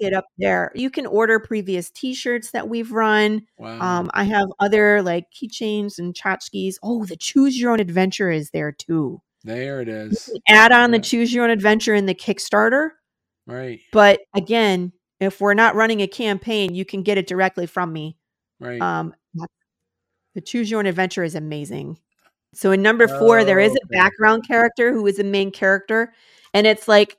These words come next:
Speaker 1: and I had someone describe it the best way to me. It's the Sixth Sense. So the
Speaker 2: Okay.
Speaker 1: first time you watch The Sixth Sense, you see this character and you have an understanding of them until you get to the end, right?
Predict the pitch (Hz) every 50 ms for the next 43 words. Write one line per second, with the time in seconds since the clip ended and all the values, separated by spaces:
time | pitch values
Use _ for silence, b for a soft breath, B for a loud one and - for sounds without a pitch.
0 | _ _ - 233 240 233 226 233 240 262 277 277 - - 302 320 330 320 247 240
1 | - - _ 240 214 214 214 208 233 220 214 196 165 202 190 196 190 - 196 185
2 | 190 185 180 175 170 165 - - 175 - - - 175 - - 254 226 - - -
3 | - 180 160 151 156 - - - - _ _ _ _ _ _ _ _ _ _ _
4 | _ 123 123 214 208 - 117 - 262 285 - - 311 285 254 247 247 226 208 220
5 | - 320 - - - 233 220 - - 208 208 - - - 196 190 190 180 - -
6 | - _ _ _ _ _ _ _ _ _ _ _ _ - 202 214 202 - - 240
7 | 240 233 220 220 - - - 247 226 226 226 233 220 196 185 185 185 185 196 202
8 | 180 190 190 190 190 185 175 - - 202 190 190 202 190 185 165 175 165 165 160
9 | 170 165 160 - 202 190 180 175 160 180 180 185 _ 196 160 160 165 _ 175 175
10 | 170 160 147 143 - 143 147 151 160 180 -